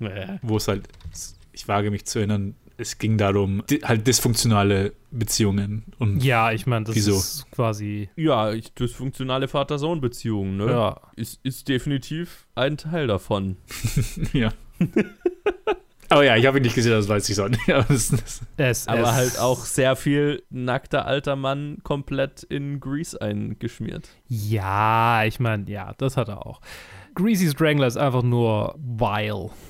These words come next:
Speaker 1: Ekelhaft, um ekelhaft zu sein.
Speaker 3: Ja.
Speaker 1: Definitiv.
Speaker 2: Ah, okay.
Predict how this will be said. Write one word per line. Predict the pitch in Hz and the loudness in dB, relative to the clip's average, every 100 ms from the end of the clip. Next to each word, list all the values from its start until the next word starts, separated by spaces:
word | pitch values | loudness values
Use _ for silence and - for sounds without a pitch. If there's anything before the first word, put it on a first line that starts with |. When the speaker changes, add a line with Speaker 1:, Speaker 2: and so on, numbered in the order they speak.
| - - | -16 -4
Speaker 1:
Ekelhaft, | 139 160 131 - | -2 0 0 -2
um | 107 | -6
ekelhaft | - 98 - | -6 -8 -10
zu | - | -14
sein. | - - | -12 -4
Speaker 3:
Ja. | 120 110 | -2 -2
Speaker 1:
Definitiv. | 117 110 98 - - - _ - | -4 -6 -8 -10 -14 -18 _ -8
Speaker 2:
Ah, | 135 113 101 95 | 0 2 2 0
okay. | - 98 | -4 -8